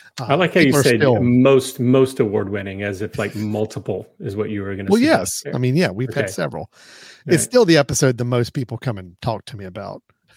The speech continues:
Speaker 2: <laughs> afterwards is the,
Speaker 1: It's like,
Speaker 2: the
Speaker 1: what the hell were you thinking? <laughs>
Speaker 2: <laughs>
Speaker 1: Do you have a
Speaker 2: that.
Speaker 1: do you have
Speaker 2: Like,
Speaker 1: a life?
Speaker 2: "Do you, do you not have a life? What do you do?" Uh,
Speaker 1: <laughs>
Speaker 2: so, uh,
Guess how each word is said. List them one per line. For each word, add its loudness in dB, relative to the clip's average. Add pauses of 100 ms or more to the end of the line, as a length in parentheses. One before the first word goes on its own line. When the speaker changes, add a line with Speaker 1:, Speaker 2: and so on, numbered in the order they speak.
(140)
Speaker 2:
<laughs> -16
afterwards -12 (600)
is 2
the, 4 (680)
Speaker 1:
It's -8
like, 0
Speaker 2:
the 0
Speaker 1:
what 0
the -2
hell -2
were 2
you 4
thinking? 0
<laughs> -18
Speaker 2:
<laughs> -12
Speaker 1:
Do 4
you 4
have 4
a 2
Speaker 2:
that. -16 (720)
Speaker 1:
do -12
you -6
have -2
Speaker 2:
Like, 2
Speaker 1:
a 0
life? -2
Speaker 2:
"Do 2
you, 4 (100)
do -2
you 4
not 0
have -4
a -2
life? -4
What -2
do -4
you 0
do?" 0 (100)
Uh, -6 (220)
Speaker 1:
<laughs> -8 (140)
Speaker 2:
so, 2
uh, -20